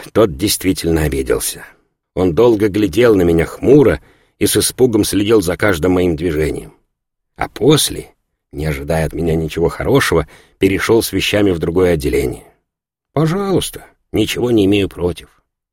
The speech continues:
А когда он ушёл, и я остался один,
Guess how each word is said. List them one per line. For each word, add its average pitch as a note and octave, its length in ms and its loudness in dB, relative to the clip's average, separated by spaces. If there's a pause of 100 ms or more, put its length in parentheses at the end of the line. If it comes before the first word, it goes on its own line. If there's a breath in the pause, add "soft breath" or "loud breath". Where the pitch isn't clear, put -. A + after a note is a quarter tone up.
(920)
А D#2+ 120 -2
когда D2+ 400 0
он F2+ 140 2
ушёл, B2 480 2 (260 loud breath)
и D#2+ 80 0
я C#2+ 160 0
остался E2 560 -2
один, G#2 400 2